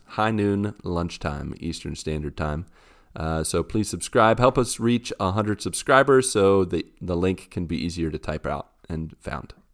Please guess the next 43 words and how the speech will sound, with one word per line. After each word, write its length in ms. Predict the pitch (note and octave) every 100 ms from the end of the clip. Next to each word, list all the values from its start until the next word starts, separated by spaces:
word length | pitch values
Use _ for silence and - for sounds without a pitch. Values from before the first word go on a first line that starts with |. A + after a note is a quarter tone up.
| _
by 140 | D#2 D2
others. 360 | C#2 C2+ - - _ - - - - _ _
And 360 | F2+ F#2+ F#2+ F#2
then, 160 | F#2+
uh, 240 | F#2+ F#2+ F#2+
rate 280 | A2 -
and 160 | G#2 G#2
review 320 | G2+ G2+ B2
us 180 | D#3+ -
on 220 | F#2+ F#2+ -
Apple 300 | F#2+ F#2+ G2
Podcasts, 560 | G#2+ F#2+ F#2+ G#2 A2
Podchaser, 840 | - F2+ F2 F#2 F#2 - G#2 A2+ -
and, 160 | F#2+ E2+
of 80 | -
course, 260 | F2 D#2+
Stitcher, 520 | - D#2+ - C3+ F#3 _ _
if 120 | -
you 60 | -
have 100 | D#2+
not 180 | D#2+ D#2
already. 480 | D2+ D2+ D#2+ A#2 D3+ - - _ -
Uh, 200 | G2+ G2
so 160 | -
far, 300 | C#3+ F#3 F#3
we 140 | C3+ C3
are 80 | B2+
striking 420 | - A2 A#2+ G#2+
out 300 | A2+ A2+ -
with, 320 | - F#2 F2 -
uh, 340 | F2+ E2+ E2+
the 160 | D#2 E2+
ratings 440 | F2 F2 F2+ F2+
and 120 | F2+
reviews 340 | E2 F2 F2 F2
in 80 |
two 160 | D#2+ F#2+
thousand 360 | F2+ F2 F2 E2
twenty-one, 480 | F2+ E2 E2 F2
but 280 | E2 D#2+ - _
I'm 100 | D#2+
feeling 300 | - G2 F#2
good. 320 | F2+ E2 D2